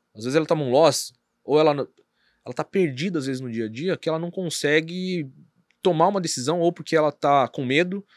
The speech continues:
ou porque ela tá, é, estática ali, paralisada pelo loss, ou alguma coisa. E ter acesso a um cérebro pensante de uma pessoa que já passou pelo que ela passa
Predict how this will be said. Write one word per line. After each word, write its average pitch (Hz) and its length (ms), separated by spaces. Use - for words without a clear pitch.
ou 160 180
porque 156 280
ela 147 160
tá, 135 520
é, 110 1080
estática - 680
ali, 147 260
paralisada 139 800
pelo 151 160
loss, 127 500
ou 117 80
alguma 151 220
coisa. 113 280
E 135 100
ter 180 180
acesso 185 480
a 170 40
um 160 120
cérebro 123 680
pensante 135 760
de 127 80
uma 135 100
pessoa 135 460
que 113 480
já 135 200
passou 175 280
pelo 156 200
que - 80
ela 117 100
passa 139 480